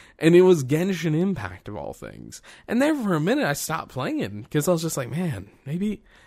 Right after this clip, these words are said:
maybe I shouldn't play Genshin." That isn't, however, where the story begins. You know what? I,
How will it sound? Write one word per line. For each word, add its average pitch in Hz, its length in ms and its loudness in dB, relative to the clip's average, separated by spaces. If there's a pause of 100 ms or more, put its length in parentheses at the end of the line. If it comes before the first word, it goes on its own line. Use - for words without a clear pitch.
(140)
maybe 262 180 -2
I 320 100 -2
shouldn't 226 360 -4
play 98 200 -6
Genshin." 87 500 -12 (1700)
That 196 360 -2
isn't, 160 840 -2 (280)
however, 87 640 -6 (580)
where 120 260 0
the 131 140 -2
story 104 400 -6
begins. 71 840 -14 (200)
You 95 120 -10
know 90 140 -8
what? 107 220 -4 (320)
I, 151 300 2